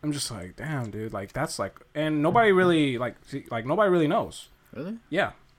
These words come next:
Speaker 1: I mean, people know, but nobody really pays attention to, to that.
Speaker 2: Yeah.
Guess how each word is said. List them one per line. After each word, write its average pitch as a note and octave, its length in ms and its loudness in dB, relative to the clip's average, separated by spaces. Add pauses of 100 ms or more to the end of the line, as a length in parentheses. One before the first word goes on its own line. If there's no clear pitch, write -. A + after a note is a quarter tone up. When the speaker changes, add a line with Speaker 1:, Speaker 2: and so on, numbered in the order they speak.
(580)
Speaker 1:
I - 60 -6
mean, F3+ 260 2
people G3+ 300 -4
know, A#2 460 2 (180)
but C3+ 300 0
nobody D3+ 340 6
really C3+ 220 0
pays B2 260 -2
attention A2+ 380 -4
to, G2 320 -12 (220)
to G2+ 100 -10
that. G#2+ 280 -10 (120)
Speaker 2:
Yeah. F#2 240 -10